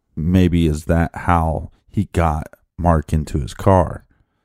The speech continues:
If he's posing as a security guard or a police officer and he gets this young kid to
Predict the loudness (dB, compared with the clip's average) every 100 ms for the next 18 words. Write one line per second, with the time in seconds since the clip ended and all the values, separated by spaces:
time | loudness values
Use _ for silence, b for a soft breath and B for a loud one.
0 | _ _ _ -4 -2 0 2 4 4 4
1 | 2 2 0 -2 -8 -14 -2 2 2 0
2 | 0 0 -2 -4 -6 -6 -4 0 0 2
3 | 0 0 -8 -6 -4 -4 -4 -2 -4 -6
4 | -10 -10 -14 _ _ _ _ 0 2 2
5 | 0 0 0 -2 -6 -8